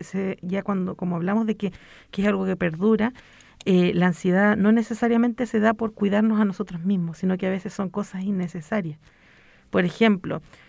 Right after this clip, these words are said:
eh, yo voy llegando atras-, yo llego atrasada y claro, me apuro y siento esto, pero, por ejemplo, puede ser que yo empiece a desarrollar,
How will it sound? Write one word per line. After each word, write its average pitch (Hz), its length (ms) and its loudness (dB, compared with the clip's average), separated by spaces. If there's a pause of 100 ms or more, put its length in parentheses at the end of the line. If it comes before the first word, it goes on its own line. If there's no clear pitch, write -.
(240)
eh, 180 320 2
yo 202 140 -4
voy 196 160 -2
llegando 196 320 0
atras-, 185 420 -6
yo 190 140 -2
llego 208 240 2
atrasada 254 560 -2
y 294 60 -6
claro, 262 300 -4
me 202 120 2
apuro 277 440 -4
y 226 60 -4
siento 247 320 -6
esto, 285 340 -6 (560)
pero, 208 320 4
por 214 160 -2
ejemplo, 226 920 0 (260)
puede 226 240 2
ser 247 220 -2
que 226 120 -2
yo 214 80 4
empiece 220 340 -2
a 226 60 2
desarrollar, 214 720 0